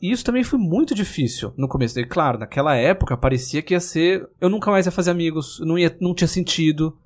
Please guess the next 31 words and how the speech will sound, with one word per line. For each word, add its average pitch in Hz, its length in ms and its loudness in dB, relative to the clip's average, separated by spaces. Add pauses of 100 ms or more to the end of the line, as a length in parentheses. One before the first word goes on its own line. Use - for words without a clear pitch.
(140)
né? 135 280 0 (260)
Tanto 165 240 2
que 196 600 2 (600)
eu 156 80 -2
comecei 180 460 2
a 240 40 0
fazer 156 220 0
terapia 151 360 2
por 190 160 4
volta 170 300 2
dessa 196 220 0
época, 143 240 0
por 147 120 -10 (220)
volta 160 180 0
de - 60 -4
quatorze, 160 340 2
quinze 165 280 -4
anos. 120 280 -4 (260)
Enfim, 202 520 2
as 190 140 -2
coisas 220 220 0
mudaram, 147 520 2
assim, 127 420 -2
talvez 151 260 4
até 170 180 2
em 220 80 -4
função 180 380 -2
dessa, 160 280 0
dessa 139 260 0
extrema 175 360 -2
timidez, 139 760 0